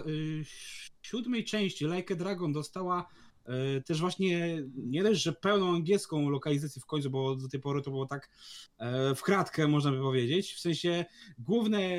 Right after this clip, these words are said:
y, kasynki są lokalizowane, y, a reszta pobocznych nie zawsze, plus, e, zazwyczaj była jednak po japońsku, a w siódemce mieliśmy pełną, e,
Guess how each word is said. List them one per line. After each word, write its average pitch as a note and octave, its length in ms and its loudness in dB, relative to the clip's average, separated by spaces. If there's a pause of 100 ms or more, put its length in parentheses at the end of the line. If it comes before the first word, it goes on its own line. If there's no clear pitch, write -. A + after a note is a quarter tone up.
(120)
y, D#3 340 -2
kasynki F#3 460 -2
są F3 240 0
lokalizowane, F3 1040 -2 (320)
y, D3+ 580 -2
a F3 540 2 (960)
reszta F3+ 480 0
pobocznych E3+ 520 0
nie E3 160 0
zawsze, G3+ 360 0
plus, F#3 340 -2 (360)
e, C#3+ 300 -2 (260)
zazwyczaj F3 380 0
była F3 140 -2
jednak F3 300 -2 (140)
po F3 60 -4
japońsku, E3 600 0 (380)
a D#3+ 280 -2
w - 80 -10
siódemce F#3 340 -2
mieliśmy E3+ 280 -2 (140)
pełną, E3+ 460 4
e, D3+ 60 -2